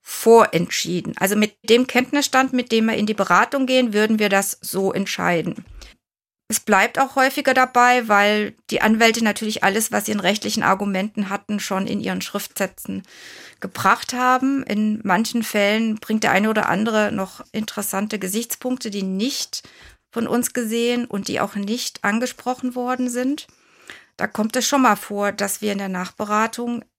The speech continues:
entweder unsere Argumentation ändern oder auch das Ergebnis. Das kommt auch aktuell immer mal wieder vor. Bei manchen Senaten häufiger, bei manchen Senaten weniger häufig.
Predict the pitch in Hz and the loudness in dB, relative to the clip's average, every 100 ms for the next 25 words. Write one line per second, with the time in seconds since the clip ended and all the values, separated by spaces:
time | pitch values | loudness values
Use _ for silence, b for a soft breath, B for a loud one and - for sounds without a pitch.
0 | - 202 214 - 208 202 196 190 - _ | -4 -2 -2 -2 -2 0 0 -2 -4 _
1 | 208 202 - 190 202 196 190 190 - 175 | -6 -6 -4 -4 -6 -8 -8 -10 -10 -6
2 | 226 - 277 294 - 240 - 220 240 220 | -4 -2 -2 -2 -2 0 0 0 -4 -6
3 | 220 202 190 - 165 147 - - b b | -6 -6 -6 -6 -8 -6 -10 -16 b b
4 | 196 196 - 220 - _ - 185 202 - | -4 -4 -2 -4 -6 _ -2 2 2 -2
5 | - _ _ _ _ _ 196 185 208 185 | -20 _ _ _ _ _ -8 -6 -2 -2
6 | - 190 190 180 175 180 175 - - 175 | -2 -4 -6 -6 -6 -6 -8 -10 -10 -4
7 | 208 294 349 b b b b _ 202 208 | -2 -2 -4 b b b b _ 0 2
8 | 226 254 226 214 202 208 202 180 185 254 | 2 2 0 2 2 2 0 2 2 0
9 | 285 262 240 208 202 214 214 202 190 190 | -2 -2 -2 -2 -4 -6 -8 -6 -6 -6
10 | - - 202 247 254 247 240 254 254 | -8 -6 -4 -2 -4 -2 -4 -4 -12